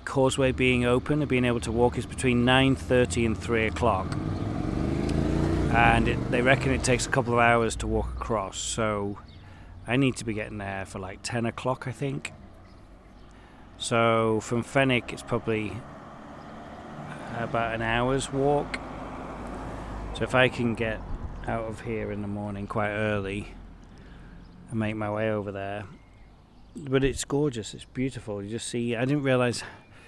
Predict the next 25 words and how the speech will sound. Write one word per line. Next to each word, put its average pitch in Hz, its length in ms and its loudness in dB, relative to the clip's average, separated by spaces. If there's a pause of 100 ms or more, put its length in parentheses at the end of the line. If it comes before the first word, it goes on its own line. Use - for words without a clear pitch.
(300)
how 123 280 4
far 110 480 2
out 123 300 2
the 110 100 -2
island 104 480 0
is, 123 240 0
really. 95 400 -4
It's - 240 -6
quite, 131 400 2 (460)
you 120 80 4
know, 120 80 6
you 120 60 4
think 131 220 2
about, 117 320 6 (320)
um, - 1400 -6
Saint 117 280 0
Michael's, 117 960 2 (880)
uh, 104 240 -2
down 107 280 0
in 101 240 -4
Cornwall, 98 680 -2
I 95 60 -4
think 98 220 -8
it 98 120 -10
is. 104 300 -10